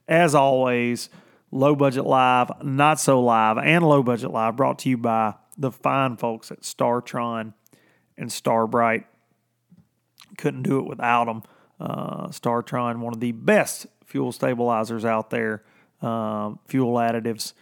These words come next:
that you can use. I've got some recently for my diesel, my Nissan diesel, uh, Titan X D. And, of course, uh, they have the ethanol fighter for your gas burners, your weed eaters, your, uh,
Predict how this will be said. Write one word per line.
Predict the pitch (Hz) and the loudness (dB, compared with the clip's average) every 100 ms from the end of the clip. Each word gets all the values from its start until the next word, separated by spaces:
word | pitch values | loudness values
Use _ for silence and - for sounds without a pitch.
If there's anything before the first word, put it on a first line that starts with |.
| _ | _
that | 139 - | -14 -8
you | 127 | -8
can | - 120 | -6 -8
use. | 120 120 113 - | -4 -4 -6 -10
I've | - | -6
got | 127 113 | -4 -4
some | - 120 113 | -4 -6 -4
recently | 117 110 - 120 | -6 -6 -10 -10
for | 104 113 | -10 -10
my | 107 98 | -8 -10
diesel, | 98 120 175 180 226 208 - _ | -6 0 2 4 2 2 -10 _
my | 127 120 | -8 -6
Nissan | 127 127 - 127 123 | -4 -4 -4 -4 -4
diesel, | 120 127 120 123 - _ _ _ _ | -2 -4 -4 -6 -8 _ _ _ _
uh, | - - 80 | -14 -12 -12
Titan | - 120 120 120 | -4 -4 -4 -6
X | 117 - | -8 -8
D. | 135 123 113 - _ _ - | -4 -4 -4 -8 _ _ -12
And, | 123 113 113 | -8 -6 -8
of | 113 | -10
course, | - 123 117 110 - | -10 -8 -6 -8 -10
uh, | - - - | -8 -8 -6
they | - | -8
have | 123 | -8
the | 135 | -6
ethanol | 123 - 127 107 104 | -4 -4 -6 -6 -6
fighter | - 113 110 175 - _ _ _ | -4 -4 -4 -8 -14 _ _ _
for | _ 143 143 131 139 - | _ -10 -8 -8 -12 -14
your | 156 | -10
gas | 139 143 135 - | -2 0 -2 -2
burners, | 131 127 120 113 - - | -4 -4 -6 -8 -12 -14
your | 156 123 | -10 -8
weed | 113 135 143 | -2 0 0
eaters, | 131 123 120 113 107 - - _ | 0 0 -2 -4 -8 -14 -18 _
your, | 131 123 120 123 131 - - - | -6 -4 -4 -6 -8 -10 -12 -12
uh, | 160 160 175 180 | -12 -10 -10 -12